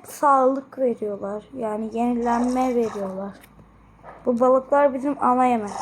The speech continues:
kaynağımız. Tek sıkıntısı stoklanamıyor.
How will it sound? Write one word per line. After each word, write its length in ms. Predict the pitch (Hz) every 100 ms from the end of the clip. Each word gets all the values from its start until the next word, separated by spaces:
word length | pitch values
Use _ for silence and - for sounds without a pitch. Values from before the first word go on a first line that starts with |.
| -
kaynağımız. 760 | 208 208 208 208 214 208 - - - - - - - - -
Tek 220 | 349 359
sıkıntısı 1120 | - - 302 285 240 269 - 339 359 349 339 - - _ _ _ _ _ _ _ - _ _ _ _ _ _ _ - -
stoklanamıyor. 1080 | - - - 311 311 285 277 269 262 190